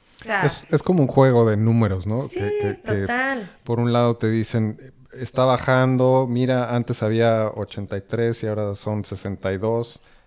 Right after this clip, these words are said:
Speaker 2: este año". Eh, en fin, es una cosa solamente como de percepción, ¿no? Para, para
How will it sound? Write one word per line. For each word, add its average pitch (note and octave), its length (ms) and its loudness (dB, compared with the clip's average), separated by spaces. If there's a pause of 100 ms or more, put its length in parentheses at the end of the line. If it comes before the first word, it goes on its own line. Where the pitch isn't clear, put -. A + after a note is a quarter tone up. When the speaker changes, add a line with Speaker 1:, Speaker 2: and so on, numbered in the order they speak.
(140)
Speaker 2:
este A2 300 -8
año". A2+ 520 -2 (580)
Eh, G2 420 -8 (560)
en A2+ 100 -12
fin, B2+ 340 -6
es C3+ 160 -6
una C#3 160 -4
cosa B2 360 -4 (580)
solamente A#2+ 800 -2
como G2 220 -2
de F#2 100 -6
percepción, G2 880 -4
¿no? A2+ 160 -4
Para, F#2 320 -6
para F#2 460 -8